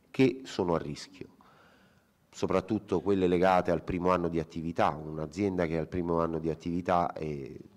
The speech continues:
complicato che abbia crediti iva già maturati. La divisione dell'importo su più F ventiquattro di importo più basso per evitare i controlli dell'Agenzia delle Entrate che scattano solo dopo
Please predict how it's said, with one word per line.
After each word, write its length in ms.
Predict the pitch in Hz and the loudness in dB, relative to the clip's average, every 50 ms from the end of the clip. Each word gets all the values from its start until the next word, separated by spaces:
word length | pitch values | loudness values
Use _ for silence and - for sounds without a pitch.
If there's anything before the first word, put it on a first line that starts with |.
| - - - - - | -20 -20 -20 -20 -4
complicato 760 | - - 87 76 - 78 85 82 104 104 92 87 85 87 80 | -2 -2 -2 -2 -2 -4 -2 2 4 4 4 4 4 2 2
che 120 | 78 82 | 2 2
abbia 960 | 82 80 76 80 85 85 82 80 78 78 78 78 76 76 76 76 76 76 76 - | 2 2 2 2 2 2 2 2 0 0 -2 -2 -4 -4 -4 -4 -4 -6 -6 -4
crediti 480 | - 98 92 90 82 85 82 - 90 | -2 0 0 0 0 -2 -4 -4 -6
iva 380 | 87 85 78 85 85 82 82 78 | -6 -2 0 2 2 2 2 0
già 420 | 78 85 85 82 82 80 78 78 | -2 -2 0 0 0 0 -2 -4
maturati. 680 | 78 80 80 78 82 82 98 92 78 71 - - - - - - - - - - - - - - - - _ _ _ _ - - _ - - | -4 -4 -4 -4 -2 0 2 2 2 0 -4 -8 -14 -18 -18 -20 -20 -20 -20 -20 -20 -20 -20 -20 -20 -20 _ _ _ _ -20 -20 _ -10 0
La 180 | 87 98 98 | 4 4 4
divisione 680 | 98 101 104 98 101 - - 113 113 110 107 107 101 101 | 4 2 0 -2 -4 -2 2 4 6 6 6 6 4 4
dell'importo 720 | 95 95 92 95 92 90 - 104 101 98 92 - - - 92 | 2 2 0 -2 -4 2 6 8 8 8 6 4 -2 -4 -4
su 240 | - - 92 - - | -2 -2 -4 -6 -6
più 320 | - - 101 101 95 95 | -6 -4 0 2 4 4
F 180 | 90 - - 98 | 2 2 -2 -2
ventiquattro 640 | 92 90 87 90 80 92 95 92 87 - - 95 92 | -4 -2 -4 -6 0 2 4 4 4 2 -2 -6 -4
di 80 | 82 85 | -4 -4
importo 460 | 82 82 - 95 85 80 - - 82 | -4 -2 0 0 0 0 -2 -8 -10
più 180 | - - 82 76 | -10 -12 -12 -2
basso 560 | 80 92 92 90 90 - - - - 95 85 | 2 4 4 4 2 -2 -8 -4 -2 -2 0
per 160 | - 90 82 | 0 0 0
evitare 460 | 87 85 87 87 92 90 87 87 85 | 0 -2 0 0 2 2 2 2 2
i 80 | 87 82 | 0 -2
controlli 720 | 85 82 82 - 90 90 90 87 87 85 85 85 85 85 87 - - - _ _ _ | -4 -6 -4 -4 0 0 2 2 2 0 0 -2 -4 -4 -6 -12 -20 -20 _ _ _
dell'Agenzia 580 | _ 82 87 85 85 85 76 80 82 - - 87 | _ -4 -2 2 2 2 0 -2 -6 -6 -4 -2
delle 160 | 85 85 85 | -2 -2 -2
Entrate 420 | 82 78 - 95 95 92 92 92 87 | -2 -2 0 0 2 2 0 -2 -4
che 80 | 85 | -6
scattano 520 | 82 - - 101 90 - - - 90 87 82 | -8 -2 0 0 0 0 0 -2 -2 -2 -4
solo 320 | - - 101 95 92 90 | -2 0 0 2 2 2
dopo 580 | 87 92 87 87 85 - 90 87 85 - - | 4 4 4 4 4 2 2 2 0 0 -4